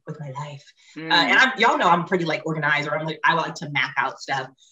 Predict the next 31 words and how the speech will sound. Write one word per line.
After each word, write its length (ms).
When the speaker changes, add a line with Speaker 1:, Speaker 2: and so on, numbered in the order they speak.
Speaker 1:
So 120
I'm 220
just 160
trying 160
to 40
really 480
figure 220
out, 320
map 240
out, 320
like, 160
what 140
I 100
want 220
to 180
do. 400
So 120
I'm 100
really 140
trying 240
to 60
grow 320
and 320
process, 340
like, 160
what 320
do 160
I 120
wanna 200
do? 220
So 300